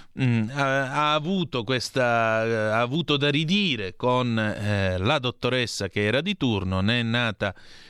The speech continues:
una rissa, in questa rissa i signori hanno, avrebbero sfasciato tutto quanto e in particolare un cazzottone sarebbe arrivato direttamente in volto a uno degli infermieri, spaccandogli gli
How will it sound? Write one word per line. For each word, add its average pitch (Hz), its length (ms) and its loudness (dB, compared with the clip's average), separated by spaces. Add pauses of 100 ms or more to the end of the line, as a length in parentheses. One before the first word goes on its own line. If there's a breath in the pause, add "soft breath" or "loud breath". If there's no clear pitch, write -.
(120)
una 170 180 2
rissa, 139 420 0
in 151 80 -2
questa 139 380 0
rissa 104 520 -4
i 113 140 -2
signori 101 540 -2
hanno, 92 420 -2 (380 loud breath)
avrebbero 120 580 0
sfasciato 120 680 -2
tutto 131 300 -2
quanto 117 500 -2
e 185 100 0
in 156 120 -2
particolare 120 720 -2
un 131 160 0
cazzottone 127 720 -4
sarebbe 107 360 -2
arrivato 104 420 -2
direttamente 110 680 -2
in 104 100 0
volto 101 500 0 (520 loud breath)
a 139 120 2
uno 151 520 2 (220 soft breath)
degli 139 280 0
infermieri, 113 580 -2
spaccandogli 107 1040 -4
gli 101 340 -4